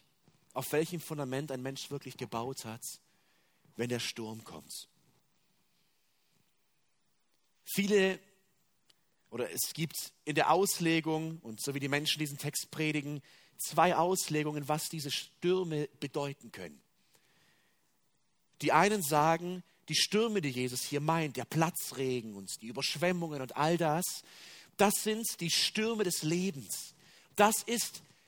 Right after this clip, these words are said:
die Situation, wenn auf einen Menschen, der sich zu Jesus bekannt hat und sich hat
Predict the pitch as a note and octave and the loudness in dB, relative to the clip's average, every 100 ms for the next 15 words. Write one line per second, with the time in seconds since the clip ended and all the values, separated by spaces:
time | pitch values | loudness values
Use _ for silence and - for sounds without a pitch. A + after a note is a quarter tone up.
0 | _ - F#3+ E3+ F3 G3 F#3 - - A#3+ | _ -4 0 2 2 2 2 0 0 0
1 | B3+ A#3 F3+ E3+ G3+ D3+ F3 E3 G#3 B3 | 0 0 2 4 2 4 2 6 4 4
2 | - F#3+ F3 E3+ - - D#3 F#3 A3+ A3 | -4 0 0 0 -2 -2 -2 0 -2 -2
3 | - E3+ - - B3+ B3 - C3+ D3 D#3+ | -2 -2 -2 0 0 0 -2 -2 -2 -2
4 | D#3+ E3+ | -2 -2